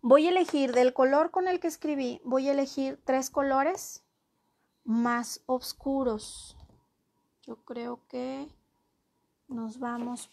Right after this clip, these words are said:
por estos. ¿Ok? Entonces, ya escribí con este. Entonces,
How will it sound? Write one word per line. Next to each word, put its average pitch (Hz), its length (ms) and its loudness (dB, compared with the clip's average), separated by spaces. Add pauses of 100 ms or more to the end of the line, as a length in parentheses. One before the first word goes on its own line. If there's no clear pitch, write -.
por 277 540 -2 (3750)
estos. - 760 -14 (1600)
¿Ok? 220 200 -8 (920)
Entonces, 214 520 -4
ya 285 220 6
escribí 294 380 -2
con 233 200 -4
este. 302 340 -4 (1040)
Entonces, - 260 -8